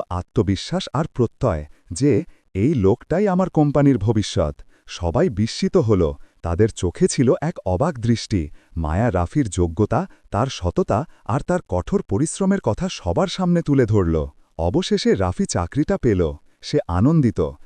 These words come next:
তার মুখে এক ঝলক হাসি ফুটে উঠল। কিন্তু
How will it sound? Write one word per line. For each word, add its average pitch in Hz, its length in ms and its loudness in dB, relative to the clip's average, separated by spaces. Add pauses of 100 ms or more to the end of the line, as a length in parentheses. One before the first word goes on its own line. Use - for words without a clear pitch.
(140)
তার 92 220 0
মুখে 87 360 -2
এক 175 180 -4
ঝলক 120 420 0
হাসি 92 320 -4
ফুটে 160 240 0
উঠল। 87 440 0 (320)
কিন্তু 110 420 2